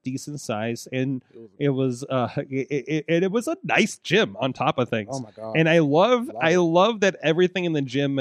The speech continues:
Speaker 1: is like, they, they, they, the colors of the promotion match the gym, so you felt like you, you just walked into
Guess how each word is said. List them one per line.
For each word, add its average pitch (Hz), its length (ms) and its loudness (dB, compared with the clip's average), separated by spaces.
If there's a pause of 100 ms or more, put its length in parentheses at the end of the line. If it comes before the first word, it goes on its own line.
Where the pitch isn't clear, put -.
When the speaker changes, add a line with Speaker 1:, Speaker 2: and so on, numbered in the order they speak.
(120)
Speaker 1:
is 131 380 -2
like, 123 240 -4
they, 123 240 -2
they, 123 260 -4
they, 120 300 -4
the 127 100 -6
colors 160 380 0
of 151 100 -2
the 127 80 -6
promotion 117 640 -4 (320)
match 117 360 -4
the 123 140 -4
gym, 110 300 -6
so - 140 -8
you 117 140 -4
felt 139 220 -2
like 156 160 -4
you, 123 260 -6
you 131 240 -6
just 120 260 -8
walked 117 360 -4
into 117 600 -6